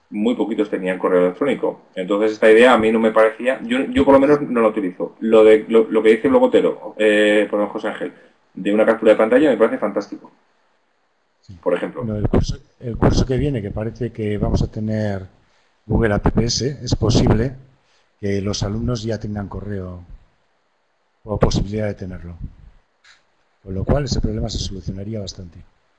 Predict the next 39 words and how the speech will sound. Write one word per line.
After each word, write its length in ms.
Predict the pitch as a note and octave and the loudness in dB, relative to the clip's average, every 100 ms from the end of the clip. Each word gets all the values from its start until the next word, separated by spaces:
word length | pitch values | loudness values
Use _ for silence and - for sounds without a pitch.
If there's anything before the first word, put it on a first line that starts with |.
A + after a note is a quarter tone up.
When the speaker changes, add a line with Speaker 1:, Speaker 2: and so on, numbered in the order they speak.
| _ _ - | _ _ -12
Speaker 1:
Bueno, 300 | F2+ F2+ F#2 - | -10 -10 -16 -16
pues 520 | - - - F#2 - | -14 -14 -14 -16 -16
es 100 | - | -16
que 80 | - | -14
es 60 | F#2+ | -10
eso, 120 | F2 | -8
es 60 | E2+ | -6
que 80 | |
hay 60 | G2+ | -6
muchos 260 | G2 A2 - | -4 -6 -6
que 100 | F#2 | -6
no 120 | F#2+ | -4
lo 100 | F#2 | -2
tienen, 300 | A#2 B2+ A#2+ | -2 -2 0
que 80 | G#2 | 0
no 100 | G2 | 0
saben 180 | G2 | -4
cómo 160 | F#2+ G2 | -4 -4
hacérselo 380 | F#2 F#2+ G2+ F#2 | -4 -6 -2 -2
además, 460 | G2+ C#3 D3 D3 - _ _ _ _ _ _ | 2 2 2 -2 -14 _ _ _ _ _ _
que 240 | - G2 G2 | 0 2 4
han 140 | G2+ | 2
perdido 280 | G#2 G2+ F#2+ | 0 2 0
la 80 | - | 0
contraseña, 600 | F#2 F#2+ D3 D#3 D3 C3+ | 0 0 2 2 2 2
que 160 | A2+ | 0
bueno, 220 | G#2 G2 | 0 -4
pues 140 | F2+ - _ _ | -6 -16 _ _
yo 180 | G#2 A2 | 0 2
este 160 | G#2 A2+ | 4 4
año 160 | A#2 | 2
me 80 | A#2+ | 2
estoy 180 | A2 A2+ | 0 0
encontrando, 480 | A2 G#2 A2+ B2+ A2+ - - | 2 2 2 2 -2 -8 -14
en 280 | - - F2+ | -14 -10 -4
el 160 | F2+ F#2 | -2 -2
dos 160 | F#2 | -2
mil 240 | A2 A2+ A2+ | 0 0 6
doce, 480 | B2+ - - F3+ | 6 6 0 0